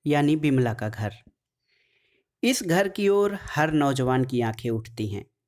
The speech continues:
घर के अंदर चार दीवारी है और उसके बाद है पटरी, फिर सड़क है जिसे रोहतक रोड के नाम से जाना जाता है।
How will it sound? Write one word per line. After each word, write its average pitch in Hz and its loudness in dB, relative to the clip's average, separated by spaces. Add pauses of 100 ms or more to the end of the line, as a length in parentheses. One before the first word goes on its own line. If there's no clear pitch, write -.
(280)
घर 127 -2
के 135 -2
अंदर 131 2
चार 117 -2
दीवारी 117 -2
है 147 0 (360)
और 175 2
उसके 180 -2
बाद 117 -2
है 131 -6
पटरी, 110 -6 (540)
फिर 131 0
सड़क 135 0
है 156 -2 (360)
जिसे 147 0
रोहतक 143 0
रोड 123 0
के 113 -4
नाम 104 -2
से 147 -8
जाना 139 -2
जाता 92 -10
है। - -10